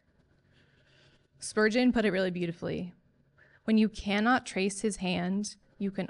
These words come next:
always trust his heart." The psalmist follows his proclamation of trust by declaring, "My heart will rejoice."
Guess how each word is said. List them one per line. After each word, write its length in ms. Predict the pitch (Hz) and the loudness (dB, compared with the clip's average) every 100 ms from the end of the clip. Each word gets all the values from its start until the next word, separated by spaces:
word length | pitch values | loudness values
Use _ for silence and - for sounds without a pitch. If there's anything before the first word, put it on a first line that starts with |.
| - | -2
always 520 | 196 185 190 202 202 | 2 2 2 0 -2
trust 360 | - 160 170 - | -6 -6 -6 -8
his 180 | 170 - | -10 -8
heart." 480 | - - - - - _ _ _ _ _ _ _ _ _ _ _ _ _ _ _ _ _ _ _ _ _ _ _ _ _ _ _ _ _ _ _ _ - _ | -8 -10 -12 -20 -20 _ _ _ _ _ _ _ _ _ _ _ _ _ _ _ _ _ _ _ _ _ _ _ _ _ _ _ _ _ _ _ _ -20 _
The 120 | 247 | 2
psalmist 380 | 247 269 302 359 | 6 6 6 6
follows 300 | 277 262 262 | 6 8 6
his 120 | 254 | 2
proclamation 540 | - 220 226 220 208 226 | 2 2 4 2 2 2
of 100 | 214 | -2
trust 540 | - 247 214 226 - | 0 4 6 4 2
by 120 | 214 | 2
declaring, 540 | 202 202 240 233 196 196 | 2 2 2 2 2 0
"My 140 | 190 | 0
heart 580 | 180 - 214 240 247 - | -2 0 4 6 4 2
will 160 | 220 220 | -4 -2
rejoice." 880 | 208 175 - - - - - - | -2 -4 -6 -8 -10 -12 -14 -14